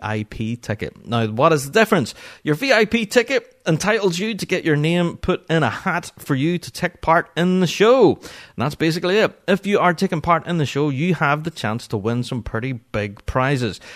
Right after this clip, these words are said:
Now, like I said, we have some big sponsors in the show, and we have some kinda awesome prizes to give away.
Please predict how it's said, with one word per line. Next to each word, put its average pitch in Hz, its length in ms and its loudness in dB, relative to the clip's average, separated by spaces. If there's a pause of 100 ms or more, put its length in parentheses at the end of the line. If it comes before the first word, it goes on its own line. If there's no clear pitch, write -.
(200)
Now, 113 80 0
like 127 160 2
I 139 120 2
said, 139 240 0
we 135 80 0
have 123 180 -2
some 110 160 -4
big 131 180 -2
sponsors 165 480 2
in 160 100 -2
the 147 60 0
show, 156 300 4
and 139 140 2
we 131 100 2
have 147 320 -2
some 147 320 -4 (320)
kinda 156 480 -4 (160)
awesome 147 560 2 (520)
prizes 156 440 2
to 135 100 -4
give 123 180 4
away. 110 400 4